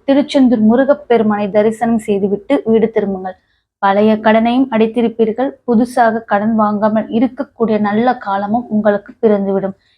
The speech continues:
இந்த எளிமையான வழிபாட்டு நிச்சயம் உங்களுக்கு வாழ்க்கையில் சந்தோஷத்தை கொடுக்கும். இருபத்தி ஏழு வாரத்தில் நடுவில் ஒரு வாரம் கூட இடைவெளி விடக்கூடாது. பெண்களால் இந்த வழிபாட்டை செய்ய முடியாத சமயத்தில் வீட்டில் இருக்கும் குழந்தைகள் அல்லது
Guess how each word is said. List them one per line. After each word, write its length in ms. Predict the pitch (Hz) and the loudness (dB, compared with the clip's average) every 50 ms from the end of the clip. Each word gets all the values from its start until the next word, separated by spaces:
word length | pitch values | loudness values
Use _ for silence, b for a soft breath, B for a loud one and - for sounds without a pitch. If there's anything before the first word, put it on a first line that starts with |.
| _ | _
இந்த 200 | - 240 247 254 | 0 2 2 4
எளிமையான 720 | 254 226 220 214 208 226 233 233 233 226 226 233 262 285 269 | 4 4 2 2 2 2 2 0 0 -2 -2 0 0 2 2
வழிபாட்டு 580 | 214 208 202 208 208 208 196 185 180 - 196 | 2 2 2 0 -2 -4 -6 -8 -8 -8 -6
நிச்சயம் 520 | 202 208 208 214 _ - 233 226 240 233 214 | -4 -4 -4 -6 _ -4 -4 -2 -2 -2 -4
உங்களுக்கு 360 | 196 190 190 185 - - 180 | -4 -6 -8 -8 -10 -10 -4
வாழ்க்கையில் 480 | 180 190 190 202 208 202 214 202 208 214 | -2 0 0 0 0 0 0 0 0 -2
சந்தோஷத்தை 760 | 214 - 196 185 196 190 208 202 - - 196 - 202 196 | -6 -6 -6 -4 -2 0 -2 -2 -2 -6 -6 -6 -6 -6
கொடுக்கும். 400 | - - 175 180 165 _ 190 - - _ _ _ _ _ _ _ _ _ | -6 -8 -12 -12 -12 _ -16 -16 -16 _ _ _ _ _ _ _ _ _
இருபத்தி 460 | - 220 226 269 320 320 320 - 262 | 2 2 4 4 2 2 0 0 2
ஏழு 240 | 233 214 208 202 196 | 2 2 2 2 0
வாரத்தில் 500 | 196 196 196 214 220 214 220 220 214 208 | 0 0 0 -2 -2 -2 -2 -2 -2 0
நடுவில் 600 | 202 196 190 190 190 196 339 302 302 302 269 226 208 | -2 -4 -4 -4 -2 0 0 0 2 2 0 0 0
ஒரு 280 | 226 233 254 285 285 | 0 2 2 2 2
வாரம் 380 | 233 240 240 254 285 277 262 - | 2 2 2 2 2 0 -2 -2
கூட 300 | - 214 208 247 277 - - 220 | -2 -2 -2 -2 -2 -4 -4 -4
இடைவெளி 540 | 220 202 233 247 262 233 240 220 214 240 | -2 0 0 0 0 0 -2 0 0 0
விடக்கூடாது. 680 | 240 214 208 208 214 214 - 214 202 202 190 175 190 180 _ _ _ _ _ _ _ _ _ | 2 2 2 0 0 -2 -2 -4 -4 -4 -6 -8 -8 -12 _ _ _ _ _ _ _ _ _
பெண்களால் 600 | - 254 247 262 277 254 269 262 269 277 294 294 - | 0 2 4 4 4 4 4 2 2 2 2 0 -2
இந்த 220 | 233 226 220 220 | -2 0 0 0
வழிபாட்டை 520 | 202 208 208 214 220 226 226 220 - 233 | 0 0 -2 -2 0 -2 -2 -2 -2 -4
செய்ய 340 | 220 - - 208 196 208 226 | -6 -4 -4 -4 -2 0 2
முடியாத 440 | 220 208 208 202 208 208 202 202 220 | 2 2 2 2 2 0 0 -2 -6
சமயத்தில் 540 | - - 214 196 196 190 170 - 240 247 - - | -8 -6 -6 -4 -4 -6 -8 -8 -8 -8 -6 -4
வீட்டில் 400 | 214 247 277 262 - 254 233 214 | -2 -2 -2 -2 -2 0 2 2
இருக்கும் 340 | 214 214 208 214 262 269 - _ | 2 2 0 0 -2 -6 -4 _
குழந்தைகள் 640 | - 233 226 233 240 233 226 208 226 233 240 - | 2 2 2 4 2 2 2 0 0 -2 -4 -6
அல்லது 460 | - 190 208 208 208 202 202 254 247 | -4 -2 0 2 2 0 0 -4 -8